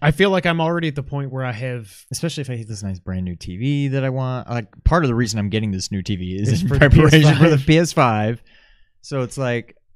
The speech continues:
Speaker 2: yeah, I might as well max it out.
Speaker 1: For me, it's more, if it's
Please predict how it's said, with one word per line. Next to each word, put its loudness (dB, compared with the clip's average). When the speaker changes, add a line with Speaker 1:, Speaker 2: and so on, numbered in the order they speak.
Speaker 2:
yeah, -4
I -8
might -6
as -8
well -10
max -8
it -12
out. -12
Speaker 1:
For 2
me, 0
it's -4
more, -2
if -8
it's -10